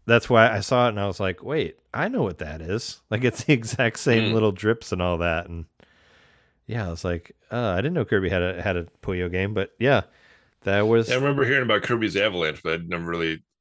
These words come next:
Speaker 2: looked into it much.
Speaker 1: Well, it's exactly the same as, uh, Doctor Robotnik's Mean Bean Machine, except which, with Kirby
Speaker 2: Why,
Speaker 1: instead.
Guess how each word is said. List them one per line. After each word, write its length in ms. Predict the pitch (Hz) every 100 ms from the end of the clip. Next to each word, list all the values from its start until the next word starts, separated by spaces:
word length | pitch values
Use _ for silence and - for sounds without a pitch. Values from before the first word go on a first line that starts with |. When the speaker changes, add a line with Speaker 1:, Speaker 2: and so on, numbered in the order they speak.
| -
Speaker 2:
looked 340 | 92 78 -
into 260 | 90 82 80
it 160 | -
much. 360 | 73 69 - - _ _
Speaker 1:
Well, 280 | - 120 123
it's 160 | 123 -
exactly 400 | 104 113 107 127
the 80 | 113
same 280 | 117 110
as, 160 | 110 98
uh, 400 | 104 95 95 95 - -
Doctor 360 | 98 98 - 101
Robotnik's 680 | 95 92 98 101 - - -
Mean 460 | 101 104 107 104
Bean 180 | 101 139
Machine, 380 | 101 - 85 78
except 340 | - 92 85
which, 320 | 87 85 - _
with 220 | 95 90
Kirby 320 | - 113 87 -
Speaker 2:
Why, 160 | 131 - -
Speaker 1:
instead. 480 | 90 - 113 82